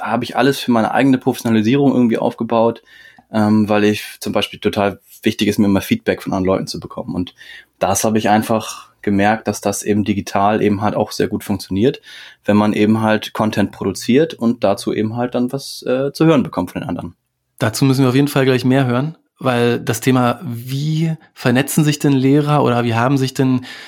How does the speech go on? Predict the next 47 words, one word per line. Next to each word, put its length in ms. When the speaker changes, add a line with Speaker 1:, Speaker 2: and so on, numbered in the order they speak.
Speaker 2:
ja, 180
wir 100
haben's 180
jetzt, 260
äh, 200
mitten 260
in 80
der 140
Sommerpause, 800
Juli 360
zwanzig 440
zwanzig, 440
wie 100
haben 180
sich 140
denn 140
in 60
den 80
letzten 340
Monaten 420
Lehrer 240
vernetzt? 540
Äh, 20
aus 320
deiner 380
Wahrnehmung 360
finde 220
ich 100
super 300
spannend, 540
äh, 120
zu 140
erfahren. 480
Vielleicht 260
fangen 160
wir 180
einmal 580
ganz 240
kurz 220
an 340
und 80
du 60
gibst 240
uns 220
den, 280
den 220
Mini, 460